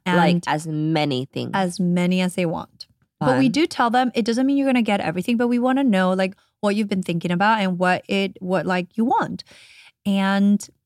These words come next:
Speaker 1: the funny thing is, is that my daughter, as soon as it's November and she kind of realizes, "Oh, it's holiday time,"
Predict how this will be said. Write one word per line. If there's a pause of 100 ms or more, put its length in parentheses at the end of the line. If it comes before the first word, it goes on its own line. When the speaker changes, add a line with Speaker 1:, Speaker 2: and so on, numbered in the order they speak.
(500)
Speaker 1:
the
funny
thing
is,
is
that
my
daughter, (720)
as
soon
as
it's
November
and
she
kind
of
realizes,
"Oh,
it's
holiday
time,"